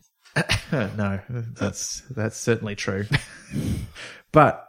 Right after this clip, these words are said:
they go there. They, they go to the place where Violet is. And look, you know, we've skipped a little bit over what's happening in the shopping centre, but there's various misadventures until, as you mentioned, uh, the watch gets called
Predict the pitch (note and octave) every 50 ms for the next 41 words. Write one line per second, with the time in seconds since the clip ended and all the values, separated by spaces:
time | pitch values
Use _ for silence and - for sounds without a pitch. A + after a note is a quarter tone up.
0 | _ _ - C#3 C#3+ C3 C#3+ E3 G3+ E3 A#2 F#2 F#2+ - - _ - B2 A#2+ B2
1 | A#2 - - A2+ A2 - A2 A#2 C3+ - A2 G#2+ - - A2+ G#2+ A2 - - -
2 | G#2+ G#2+ G#2 G#2+ G#2 - G2+ G2+ G#2+ G#2 G#2 - - C3+ D3+ F3 E3 - - -
3 | - - - - - - - - - F3+ G#3 A3 A3 - A3+ A#3 A3+ A3 A#3 A3+
4 | - - D#3 - - D#3 D3 D3 C#3 A#2+ C3 A#2 G2 A2+ A#2 A2+ A2+ A2 - -
5 | - A#2+ - - A#2 G#2+ G#2 G#2 G2+ G2+ F#2+ G2 F2+ - - - - - G#2+ G#2
6 | - A2 A2 - - G#2 G2+ G2+ - G#2 G2+ G2 A2 A2 - - - - B2+ B2+
7 | B2 B2 B2 A#2+ A#2+ B2+ A#2+ A2 G#2+ G2+ G2 G2+ - - - - - - _ _
8 | _ C3+ A2+ A2 G2 - G2+ G2 G2 G2 G2 G2+ - - G2 F2+ F#2 - - -
9 | G2+ G#2 G2 - A2 G2+ F#2 F#2 G2+ F#2+ G2+ F#2+ G2 G2 G2 - - G2+ F#2+ F#2+
10 | - - - - - - - - _ _ _ _ - G2 F#2+ F#2 A2 A2 A2 F#2
11 | - - - - G2 - - - - G2 F#2+ F2+ F2+ F#2 - -